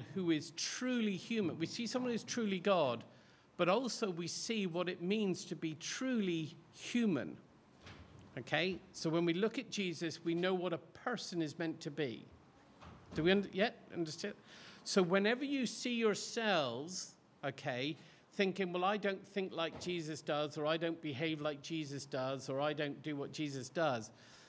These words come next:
then that's because we're learning to become like Jesus. And the way we become like Jesus is by two Corinthians three, verse eighteen, by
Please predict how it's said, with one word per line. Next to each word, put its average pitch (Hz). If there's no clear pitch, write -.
then 160
that's 190
because 190
we're 175
learning 190
to 156
become 165
like 151
Jesus. 120
And 156
the 151
way 202
we 233
become 233
like 175
Jesus 151
is 175
by 175
two 180
Corinthians 180
three, 190
verse 180
eighteen, 202
by 190